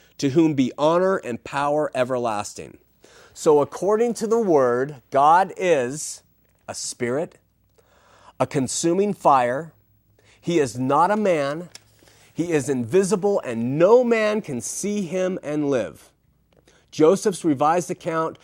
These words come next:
that says he saw God and that God is a man in a body of flesh and bone is an outright biblical contradiction that is a lie. And it was fabricated over a period of time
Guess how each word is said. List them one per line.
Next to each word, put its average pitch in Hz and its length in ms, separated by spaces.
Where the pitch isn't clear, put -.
that 110 140
says - 320
he 185 100
saw 143 280
God 147 440
and 110 240
that 104 180
God 143 260
is 156 140
a 135 60
man 135 320
in 139 100
a 113 60
body 135 440
of 104 120
flesh 131 400
and 139 140
bone 120 260
is 98 160
an 98 100
outright 143 920
biblical 190 600
contradiction 185 1000
that 117 180
is 127 240
a 160 100
lie. 139 520
And 127 120
it 113 100
was 127 160
fabricated 180 840
over 120 340
a 101 80
period 208 460
of 214 160
time 160 480